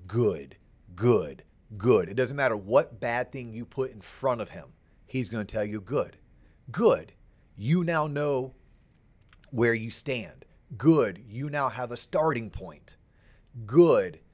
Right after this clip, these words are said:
you're now one step further to, to achieving success 'cause you probably learned something." So good is gonna be my first answer. My second answer is I'm gonna have you go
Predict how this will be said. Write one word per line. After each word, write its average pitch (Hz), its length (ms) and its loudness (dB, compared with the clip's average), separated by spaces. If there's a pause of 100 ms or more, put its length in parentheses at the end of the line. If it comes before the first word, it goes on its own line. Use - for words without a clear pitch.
(140)
you're 143 200 0
now 139 180 0
one 127 280 -4
step 143 260 -2
further 123 380 -4
to, 110 260 -10
to 123 240 -8
achieving 107 400 -8
success 139 420 -2
'cause 107 200 -12
you 113 80 -12
probably 117 340 -4
learned 110 300 -6
something." - 340 -12 (800)
So 151 240 4
good 107 720 0
is 120 120 -12
gonna 131 140 -8
be 120 100 -6
my 113 120 -4
first 107 320 -8
answer. 98 360 -12 (460)
My 123 120 0
second 185 360 4
answer 208 420 -4 (200)
is 120 100 -10
I'm 156 160 2
gonna 208 140 0
have 156 200 -2
you 147 140 -8
go 143 440 0